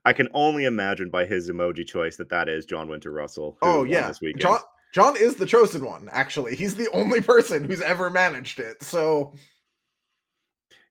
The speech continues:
Speaker 1: Turns out you two just need to meet at W T C on the table.
Speaker 2: Yeah, I mean, if,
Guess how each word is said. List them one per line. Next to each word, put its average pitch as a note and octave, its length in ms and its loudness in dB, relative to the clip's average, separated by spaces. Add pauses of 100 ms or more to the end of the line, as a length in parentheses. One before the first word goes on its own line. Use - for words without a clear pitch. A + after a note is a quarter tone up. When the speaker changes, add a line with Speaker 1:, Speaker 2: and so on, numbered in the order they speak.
(140)
Speaker 1:
Turns G#2+ 240 0
out G#2+ 120 2
you A2 100 -4
two A2 140 -2
just G#2 180 -4
need G#2+ 140 -4
to G#2+ 60 -2
meet A2+ 160 0
at - 60 -12
W G#2+ 240 -2
T A2+ 140 -4
C B2+ 200 -8
on F#2 100 -8
the F2+ 60 -8
table. B2+ 340 -4 (300)
Speaker 2:
Yeah, F#3+ 280 -2
I C#3+ 140 -2
mean, C#3+ 140 -4
if, C#3 160 -6